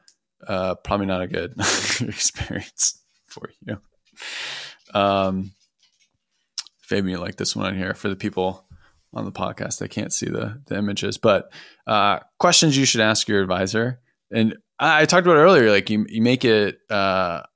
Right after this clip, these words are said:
uh, not awkward, but ask the hard question of, like, "Why are you bringing me this investment strategy?" Make sure you're asking these hard questions of people you're interviewing as well. So it's just, how are you being compensated?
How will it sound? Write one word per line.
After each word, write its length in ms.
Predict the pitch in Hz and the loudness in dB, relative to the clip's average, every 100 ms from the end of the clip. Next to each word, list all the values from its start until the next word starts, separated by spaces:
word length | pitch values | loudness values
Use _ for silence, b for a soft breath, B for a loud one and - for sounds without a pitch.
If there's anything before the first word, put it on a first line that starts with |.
| - | -6
uh, 180 | 92 - _ - | -4 -6 _ -12
not 220 | 139 190 - | -2 0 2
awkward, 360 | 156 185 113 | 2 4 2
but 100 | 95 | 2
ask 160 | 104 120 | 2 0
the 80 | 98 | 0
hard 180 | 101 - | -2 0
question 360 | 101 - - | -2 -2 -4
of, 140 | 92 90 | -4 -4
like, 160 | 90 - | -4 -6
"Why 600 | 107 - 90 101 92 92 | -16 -18 -16 -8 -2 0
are 40 | |
you 140 | 98 98 | 0 -2
bringing 280 | 98 98 | -2 -2
me 100 | 98 | -4
this 220 | 92 98 - | -2 -2 -2
investment 400 | 110 113 - 123 | -2 -2 -2 -4
strategy?" 560 | - 127 131 147 151 B B B B B B _ | -2 0 0 0 -2 B B B B B B _
Make 180 | 120 143 | 0 2
sure 160 | - - | 4 4
you're 100 | 139 | 4
asking 360 | 120 117 120 | 4 2 2
these 140 | 101 98 | 2 2
hard 180 | 104 101 | 0 2
questions 420 | 95 95 101 95 | -2 -2 -4 -2
of 320 | 90 - - _ _ _ _ _ | -4 -4 -18 _ _ _ _ _
people 320 | - 110 104 | -2 2 2
you're 180 | 98 95 | 2 2
interviewing 420 | 95 95 92 90 | 2 0 -2 -4
as 140 | 85 92 | -6 -4
well. 300 | 92 90 - | 0 0 -2
So 220 | - 98 | -2 0
it's 140 | 95 | -2
just, 240 | 101 95 - b b | -2 -4 -6 b b
how 220 | - - 156 | -6 2 4
are 60 | |
you 140 | 131 113 | 6 4
being 160 | 107 | 0
compensated? 680 | - 95 92 - - - | 0 -4 -4 -6 -8 -12